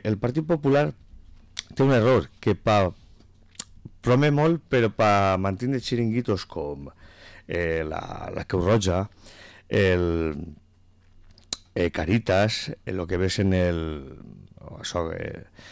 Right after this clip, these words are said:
això nou que han ficat, el, el pavelló este, ara no me, el, ara no me, ara no me dice el nom. Ara no me dice el nom, ara. Com, com era? El,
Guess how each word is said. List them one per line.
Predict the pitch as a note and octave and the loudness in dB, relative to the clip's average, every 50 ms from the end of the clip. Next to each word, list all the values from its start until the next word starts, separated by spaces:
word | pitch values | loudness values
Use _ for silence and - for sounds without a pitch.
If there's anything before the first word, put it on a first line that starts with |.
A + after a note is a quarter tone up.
| - - - - - - | -20 -20 -20 -16 -12 -10
això | - - - G#2+ G#2 | -6 0 2 2 4
nou | G#2 G2 F2+ | 4 4 2
que | - G2 | 2 0
han | E2+ - | 0 0
ficat, | F#2+ E2+ - A#2+ F#2+ - | -2 0 0 0 0 0
el, | F#2 E2+ E2+ E2+ E2 D#2+ - - - - - - - - | -2 -6 -6 -6 -8 -12 -10 -8 -8 -8 -8 -10 -12 -8
el | - F2+ D#2+ | -6 -6 -4
pavelló | - - E2+ D#2+ E2+ F2+ F#2+ G2+ | -4 -4 -2 0 2 2 4 4
este, | G2 - - - G#2+ G#2+ G#2+ - | 2 0 0 0 0 0 0 0
ara | F2+ E2 D#2+ F#2 | -2 -4 -2 -2
no | F2+ E2 | -2 -4
me, | D#2+ - - | -6 -6 -6
el, | - F2+ E2+ E2 E2 D2+ C#2+ C#2+ C#2+ E2 - | -4 -2 -2 -2 -2 -4 -6 -8 -10 -12 -8
ara | - A2 | -6 -4
no | C3 C#3 | -2 0
me, | C3 A#2 F#2 E2+ D#2 - _ - - - - - - - - - | 0 0 0 -2 -4 -10 _ -20 -20 -20 -20 -20 -20 -20 -12 -4
ara | - B2 B2 | 0 2 4
no | B2+ | 4
me | B2+ B2 G2+ | 4 4 4
dice | A2+ | 4
el | A2 G#2 | 4 4
nom. | F2+ D#2 C#2+ C#2 - _ - - _ - - - - - - - - _ _ _ _ - - - _ - _ - - | 4 2 0 -4 -10 _ -20 -20 _ -20 -20 -20 -20 -20 -20 -20 -20 _ _ _ _ -20 -20 -20 _ -20 _ -8 -4
Ara | A2 | -2
no | A2 G#2 | 0 0
me | G2+ | 2
dice | F#2+ A2 | 2 2
el | G#2 G2 | 0 0
nom, | F2 D#2+ D#2+ | 0 -2 -2
ara. | D#2 D2+ D#2 | -4 -6 -6
Com, | F#2+ F#2+ F#2+ | -6 -8 -8
com | - - G#2+ A2 | -8 -6 -4 -2
era? | F#2+ E2+ D#2+ E2 F2+ | -2 -4 -4 -6 -8
El, | F2 F2 F#2 F#2+ F#2 - | -8 -8 -10 -10 -12 -16